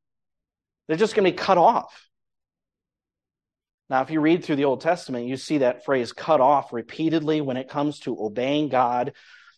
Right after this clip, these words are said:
or refusal to obey God. When someone, for instance, refuses to be,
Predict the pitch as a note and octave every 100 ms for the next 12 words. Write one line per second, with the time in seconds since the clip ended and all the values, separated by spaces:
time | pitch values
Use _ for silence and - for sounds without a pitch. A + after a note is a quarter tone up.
0 | _ - B2 B2 A2 - D3 E3+ E3 E3
1 | C#3+ C3+ B2+ A#2 B2+ A#2 A#2+ A2+ A#2 C3
2 | - E3 E3+ C#3 D3 D3+ D#3 C#3 A#2 C#3
3 | C3+ D#3 E3 C#3 B2+ C3 B2 A2